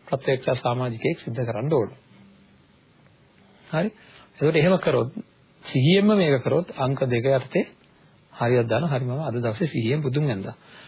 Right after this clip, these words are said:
අපි ඔක අහලා තියෙන ඕන තරම්. නමුත් හැමදාම අපි ඒක කරලා නැහැ. දවස් දෙක තුනක් සිහියෙන් කරනවා. ඊට පස්සේ අමතක වෙලා ගිහලා මාස ගාණක් නැහැ. ලොකු ආනිසංසයක් ලබා ගන්න පුළුවන් වාරයක් අපිට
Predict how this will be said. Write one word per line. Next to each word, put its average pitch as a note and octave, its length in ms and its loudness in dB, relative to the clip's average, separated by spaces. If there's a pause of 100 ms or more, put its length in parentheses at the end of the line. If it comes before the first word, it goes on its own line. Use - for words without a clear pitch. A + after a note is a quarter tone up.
(100)
අපි C3 220 -2
ඔක E3+ 120 4
අහලා D3+ 240 2
තියෙන E3 180 4
ඕන D3+ 160 2
තරම්. C#3 300 0
නමුත් G3 300 2
හැමදාම F3 580 4
අපි F#3 180 2
ඒක G3+ 140 4
කරලා F#3 300 2
නැහැ. G#2 180 -8 (600)
දවස් E3+ 300 2
දෙක D#3+ 160 4
තුනක් D3+ 240 0
සිහියෙන් C#3 320 2
කරනවා. C#3+ 220 2
ඊට F#3 100 0
පස්සේ F#3 180 4
අමතක D#3+ 240 0
වෙලා D3+ 180 2
ගිහලා G3 180 2
මාස E3+ 220 0
ගාණක් F3 380 4
නැහැ. B2 160 0 (480)
ලොකු F3+ 500 2 (200)
ආනිසංසයක් G#3 640 2
ලබා D#3 260 2
ගන්න D3+ 220 0
පුළුවන් F3 320 -4
වාරයක් D3 520 2
අපිට D3 260 -4